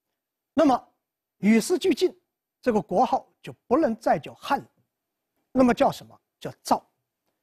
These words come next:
改国号为赵，至少有两个原因。哪两个原因呢？第一，这是真欲所在。什么叫做真欲所在？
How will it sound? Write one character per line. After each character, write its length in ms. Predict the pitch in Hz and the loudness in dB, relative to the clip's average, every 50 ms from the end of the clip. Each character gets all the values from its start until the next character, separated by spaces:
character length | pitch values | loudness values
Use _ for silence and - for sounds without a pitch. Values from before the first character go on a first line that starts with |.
| _ _ _ _ _ _ _ _ _ _ _ - | _ _ _ _ _ _ _ _ _ _ _ -2
改 180 | - 240 208 | 2 2 2
国 200 | 185 - 262 311 | 2 4 2 2
号 180 | 302 - 311 285 | 4 4 2 0
为 120 | 202 214 | 0 -2
赵， 320 | 233 - - 370 302 - _ _ _ _ _ _ _ _ _ _ _ _ | -6 -2 -2 -2 -2 -2 _ _ _ _ _ _ _ _ _ _ _ _
至 160 | - - 254 196 | -2 0 0 0
少 200 | - - 143 165 | 0 -2 -4 -2
有 140 | 165 175 | -6 -6
两 220 | 185 170 156 143 123 | -4 -4 -6 -6 -4
个 80 | 160 | -2
原 160 | 180 170 143 139 | -2 -2 -2 -6
因。 80 | 131 _ _ _ _ _ _ _ _ _ _ _ - | -10 _ _ _ _ _ _ _ _ _ _ _ 0
哪 180 | 196 208 277 349 | 2 4 4 6
两 160 | 339 269 247 | 4 2 2
个 80 | 254 240 | 2 0
原 180 | 233 233 220 | 0 0 0
因 60 | 214 | -2
呢？ 100 | 196 165 - _ - | -6 -8 -10 _ -2
第 160 | 247 233 233 | 0 0 0
一， 100 | 277 - _ _ _ _ _ _ _ _ _ _ _ _ _ _ _ _ _ _ _ _ | 0 -4 _ _ _ _ _ _ _ _ _ _ _ _ _ _ _ _ _ _ _ _
这 120 | - 240 220 | 0 0 0
是 160 | - 190 143 - _ _ _ | 0 -2 -10 -12 _ _ _
真 400 | - - 311 359 370 370 381 381 | -2 0 0 0 0 -2 -4 -6
欲 260 | 381 381 392 320 196 165 | -6 -2 0 0 0 0
所 240 | - - - - - - | -4 -8 -10 -14 -4 0
在。 180 | 262 - - _ _ _ _ _ _ _ _ _ | 0 0 0 _ _ _ _ _ _ _ _ _
什 260 | - - - - 285 262 | -8 -4 2 2 4 4
么 160 | 277 415 440 | 6 4 2
叫 240 | 359 392 359 294 233 | 2 2 2 2 2
做 160 | 180 196 175 | 0 -4 -8
真 300 | - - 269 254 254 254 | -4 -2 -2 0 0 0
欲 140 | 233 208 165 | -2 -4 -6
所 200 | - - - _ | -10 -14 -18 _
在？ 120 | - - | -12 -12